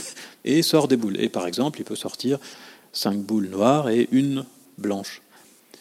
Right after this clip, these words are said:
Si dans l'urne, il y avait beaucoup de boules noires et très peu de blanches, sortir beaucoup de noires et peu de blanches aussi dans l'échantillon, eh bien, ça n'est pas très étonnant.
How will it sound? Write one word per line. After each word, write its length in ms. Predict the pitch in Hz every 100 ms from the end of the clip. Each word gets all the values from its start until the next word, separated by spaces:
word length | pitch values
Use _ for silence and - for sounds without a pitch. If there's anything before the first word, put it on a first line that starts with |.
| _ _ -
Si 320 | 120 - 185
dans 140 | 156 143
l'urne, 260 | 156 135
il 40 | 117
y 40 |
avait 160 | 113 110
beaucoup 340 | 117 123 139
de 40 |
boules 180 | 120 113
noires 200 | 117 117
et 40 | 101
très 180 | -
peu 120 | - 113
de 40 |
blanches, 400 | 98 131 175 -
sortir 400 | - 92 - 98
beaucoup 380 | 95 101 - 113
de 100 | 98
noires 280 | 95 107 98
et 60 |
peu 120 | 90 92
de 60 |
blanches 280 | 101 120 120
aussi 240 | 95 131
dans 260 | 113 107 113 - - - - 104
l'échantillon, 640 | 101 107 - 98 127 139
eh 40 |
bien, 280 | 98 120 143
ça 200 | - 104
n'est 120 | 101
pas 160 | 143 143
très 260 | - 120
étonnant. 320 | 123 120 87